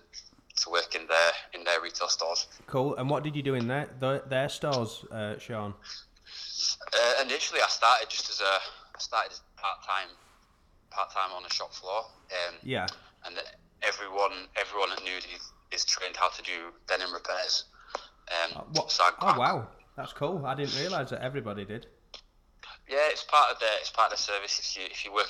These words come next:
Speaker 1: in a retail store, we train you how to do repairs. Um, so I took to, I really, really got into that and did that as much as I could.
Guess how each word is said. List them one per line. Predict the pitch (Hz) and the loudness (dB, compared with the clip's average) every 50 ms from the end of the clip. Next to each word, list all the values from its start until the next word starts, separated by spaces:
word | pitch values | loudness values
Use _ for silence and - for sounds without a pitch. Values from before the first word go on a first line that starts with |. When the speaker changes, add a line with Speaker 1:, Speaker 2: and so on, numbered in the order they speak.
| - | 0
Speaker 1:
in | 90 | -4
a | 90 | -4
retail | 92 92 - - 92 | -6 -4 -2 -2 0
store, | - - - 95 90 | 0 2 2 0 0
we | - - | 0 0
train | - - 90 90 | -2 0 -2 -2
you | 90 | 0
how | 87 87 87 | 2 2 2
to | - - | 0 -2
do | - 90 82 | -4 -6 -8
repairs. | 82 82 - 95 87 87 90 85 - - - _ _ _ - - - - - - _ _ - - | -8 -4 0 2 4 4 4 2 -2 -8 -12 _ _ _ -16 -14 -12 -12 -12 -14 _ _ -8 -6
Um, | 87 87 82 - - - | -4 -4 -4 -6 -8 -4
so | - - 95 | 2 4 4
I | 90 - | 4 4
took | - - - - | 2 -2 -2 0
to, | - - 76 | 2 6 8
I | 92 95 92 - | 8 8 6 4
really, | 104 92 92 87 82 | 0 -4 -6 -6 -8
really | 92 90 85 | -10 -10 -8
got | - 87 82 90 | -8 -8 -8 -6
into | 87 - - - | -6 -8 -4 0
that | 87 82 76 87 | 0 0 0 -2
and | - - | -6 -14
did | - - - | -16 -6 -2
that | 90 87 - | -2 -2 -2
as | - - - | -4 -8 -10
much | 90 - - - | -8 -8 -6 -6
as | - 82 | -6 -8
I | - - | -10 -8
could. | - 87 85 | -8 -8 -6